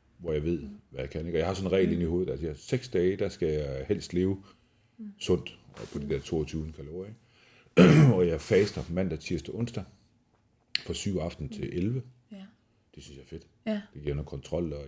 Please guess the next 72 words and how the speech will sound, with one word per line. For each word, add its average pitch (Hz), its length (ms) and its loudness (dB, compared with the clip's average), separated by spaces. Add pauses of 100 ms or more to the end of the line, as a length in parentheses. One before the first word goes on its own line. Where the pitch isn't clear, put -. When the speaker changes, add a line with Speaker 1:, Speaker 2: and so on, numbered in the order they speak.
Speaker 1:
jeg 71 100 -10
kan 69 80 -6
Speaker 2:
Mm. 73 60 -6
Speaker 1:
mærke, 78 240 -4
at 69 280 -6
det 87 60 -12
er 82 80 -16
fedt. 90 120 -10 (520)
Og - 80 -10
så - 80 0
om 104 60 2
søndagen, 71 400 0 (420)
der 90 60 0
må 85 80 0
jeg 78 100 -2
gøre 85 160 0
det, 85 100 -2
jeg 78 100 -2
vil. 80 160 -4 (120)
Speaker 2:
Mm. 214 340 -12 (180)
Speaker 1:
Øh, 69 460 -2 (460)
og 92 140 -2
det 98 80 0
ved 127 100 8
min 104 120 0
hjerne, 101 220 0 (140)
men 92 220 -2
den 85 100 0
har 85 80 0
ikke 104 140 0
lyst 143 120 -6
til 147 80 -10
det. - 80 -20 (240)
Speaker 2:
Nej. 226 100 -12 (140)
Speaker 1:
Så - 180 -4
det - 100 -12
kan 65 100 -8
godt - 180 -6
være 110 100 2
nogle 92 160 0
gange, 90 220 0
at 71 160 -2
vi 71 60 -6
lige, 80 320 -6
øh, 65 400 -14
drikker 82 180 0
en 76 60 -2
øl 80 200 0
eller - 160 -4
Speaker 2:
Mm. - 60 -8
Speaker 1:
spiser 73 140 -10
en 73 80 -16
chips. - 180 -6 (420)
Men - 60 -16
det 73 80 -8
er - 40 -12
fandme 101 200 0
sjældent. 107 340 -2
Det 165 60 4
er - 40 4
jo - 40 2
ikke 107 100 0
sådan, 117 140 6
Speaker 2:
Mm. 107 40 6
Speaker 1:
at - 0 -
jeg - 80 0
tænker, 87 160 0 (120)
"Nu 151 80 6
er 135 80 2
det 127 80 -4
søndag, 123 280 4
Speaker 2:
Ja. 220 140 0